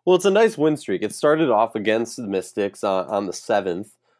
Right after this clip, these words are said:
Um, and that's not an easy matchup. Sorry,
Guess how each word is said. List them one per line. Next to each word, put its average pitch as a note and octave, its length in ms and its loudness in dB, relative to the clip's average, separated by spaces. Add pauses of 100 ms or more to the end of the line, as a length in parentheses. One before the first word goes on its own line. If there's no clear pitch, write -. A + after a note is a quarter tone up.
(200)
Um, G2 460 0 (560)
and B2 100 2
that's D3 180 2
not E3 200 4
an B2+ 80 2
easy A#2+ 400 -2
matchup. G#2 520 -2 (420)
Sorry, D#3 380 0